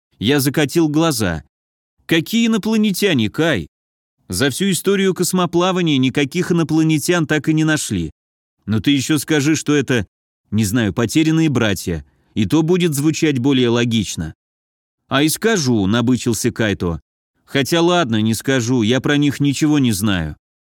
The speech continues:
"Будто про инопланетян знаешь", усмехнулся я. "Знаю", тихо ответил Кайто. "Они существуют, вот увидите".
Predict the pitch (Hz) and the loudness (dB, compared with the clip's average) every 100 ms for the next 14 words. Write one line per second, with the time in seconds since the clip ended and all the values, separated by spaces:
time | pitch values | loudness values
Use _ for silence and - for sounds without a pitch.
0 | _ - 107 147 - 151 170 170 170 170 | _ -6 -2 0 0 0 2 2 2 2
1 | 175 180 160 151 135 113 120 113 104 - | 2 2 2 2 2 0 0 0 0 -4
2 | - 113 139 131 127 110 95 107 95 85 | -8 -4 0 0 0 -2 -2 -2 0 -2
3 | 78 _ _ _ _ - - 127 127 113 | -4 _ _ _ _ -8 -2 0 2 2
4 | 101 - 113 113 104 104 104 110 104 110 | 0 -2 -2 -2 -2 -2 -2 -2 -2 -2
5 | 98 98 90 - _ _ _ - 104 113 | -2 -2 -6 -8 _ _ _ -6 -2 0
6 | 120 135 - 147 - 156 147 - 127 156 | 0 -2 -2 -2 0 2 2 2 -2 0
7 | 160 190 123 98 92 | 0 2 0 -2 -8